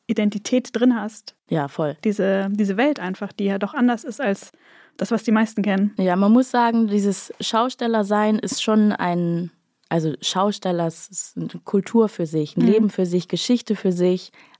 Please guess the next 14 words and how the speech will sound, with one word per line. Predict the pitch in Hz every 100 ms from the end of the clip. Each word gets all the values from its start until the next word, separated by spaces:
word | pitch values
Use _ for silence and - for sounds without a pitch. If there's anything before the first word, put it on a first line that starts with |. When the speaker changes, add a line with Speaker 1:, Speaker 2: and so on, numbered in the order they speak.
| -
Speaker 2:
ein | 170
ganz | - 170 170 165
anderes | - 151 143 147
Leben. | 160 147 156 165 -
Sehr | 185 202
viele | - 202
Menschen, | 180 175 175 180 165
die | 170 170
dort | 170 165 170
aufwachsen, | 170 - 165 170 156
bleiben | 165 208
auch | 226 214
da. | - 220 247
Speaker 1:
Mhm. | 247 196